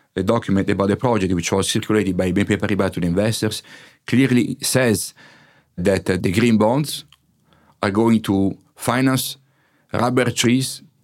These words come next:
which have been planted since two thousand ten. So the public information document says the project started before the joint venture was signed. And, uh, we analyzed sections of this public do-, document.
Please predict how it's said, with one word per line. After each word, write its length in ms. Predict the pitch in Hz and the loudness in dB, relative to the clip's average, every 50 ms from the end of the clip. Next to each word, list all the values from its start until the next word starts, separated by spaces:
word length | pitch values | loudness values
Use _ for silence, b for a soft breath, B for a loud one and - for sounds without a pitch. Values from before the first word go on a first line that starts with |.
| _ | _
which 300 | - 92 95 101 110 - | -6 -2 0 0 2 2
have 160 | - 110 110 104 | 0 0 0 2
been 140 | 107 104 | 0 0
planted 560 | 95 - 117 117 131 127 113 123 113 107 - - | 2 0 0 0 0 0 0 0 0 0 -2 -6
since 400 | - - - 165 160 127 107 - | -2 0 2 2 2 2 0 -2
two 120 | - 107 | -4 -4
thousand 400 | 90 107 101 98 95 101 95 95 | -2 -2 -2 -2 -2 -2 -2 -2
ten. 340 | 90 107 92 85 80 76 - _ _ _ _ _ _ _ _ _ | -2 -2 -2 -2 -4 -6 -10 _ _ _ _ _ _ _ _ _
So 400 | - - - 123 117 110 110 - - - | -6 0 2 2 4 2 2 0 -4 -4
the 100 | 107 110 | -2 -2
public 260 | - 139 143 147 147 | 0 0 0 2 2
information 320 | 131 127 131 127 120 131 123 | 2 2 2 2 2 2 2
document 400 | 139 151 135 127 117 117 110 107 | 2 2 2 0 0 0 0 0
says 260 | - - 147 127 117 | 0 0 2 2 2
the 100 | 107 110 | 2 0
project 320 | 107 - 139 135 117 104 - | 0 0 0 0 0 0 -2
started 480 | - - 110 107 107 - 117 - 107 | -2 -2 -2 -2 -2 -2 -2 -2 0
before 500 | 117 127 - - - 156 143 120 - - b b b b b b b | 0 0 0 0 0 0 2 0 0 -4 b b b b b b b
the 100 | - 98 | -4 -2
joint 280 | 92 110 113 113 104 - | 0 0 0 0 0 0
venture 320 | - 117 113 104 - 101 | -2 -2 -2 -2 -2 -4
was 200 | 90 92 92 95 | -4 -4 -4 -6
signed. 380 | - - 92 85 85 80 - - - _ _ _ _ _ - | -6 -6 -6 -6 -6 -8 -12 -16 -20 _ _ _ _ _ -2
And, 240 | 113 110 110 104 107 | 2 2 4 4 4
uh, 300 | 107 107 104 107 104 - b b b b b b b b b b _ _ _ | 4 4 2 2 -2 -4 b b b b b b b b b b _ _ _
we 200 | - 107 135 156 | 0 2 4 4
analyzed 640 | 156 156 143 135 139 139 135 123 110 107 - - - - - | 4 4 2 2 2 2 2 2 0 0 -2 -6 -14 -12 -6
sections 560 | - - 147 143 143 - - - 107 98 - | -2 0 0 0 2 0 2 2 2 0 0
of 240 | - - 101 98 101 | -2 -2 -2 0 2
this 260 | 113 113 107 - - - | 2 2 2 0 -2 -4
public 280 | - 113 110 107 104 | -2 -2 0 0 0
do-, 160 | 101 101 - | 0 -2 0
document. 560 | 87 98 110 123 - - 131 135 131 131 131 | 0 2 2 2 2 2 2 2 2 0 -2